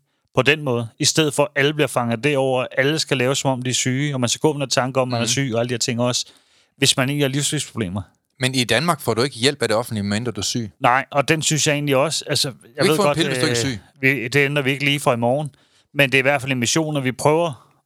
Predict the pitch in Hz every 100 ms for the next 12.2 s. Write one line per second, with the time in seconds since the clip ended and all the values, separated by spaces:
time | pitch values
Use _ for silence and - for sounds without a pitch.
0 | - 143 135 131 131 - 127 127 127 120
1 | 113 135 117 117 113 113 127 147 143 147
2 | 139 123 123 120 120 113 90 120 139 127
3 | 123 101 127 131 139 117 127 - 113 139
4 | - 127 127 123 131 113 107 123 110 127
5 | 123 - 120 - 127 - _ _ _ _
6 | - 120 127 120 127 117 117 - - -
7 | 123 107 131 131 135 143 139 151 143 127
8 | 135 127 - 123 120 127 - 135 131 120
9 | 127 117 - 120 113 117 - 110 123 110
10 | 107 110 123 143 104 82 _ 131 110 -
11 | - 123 120 127 127 - 117 120 120 117
12 | 110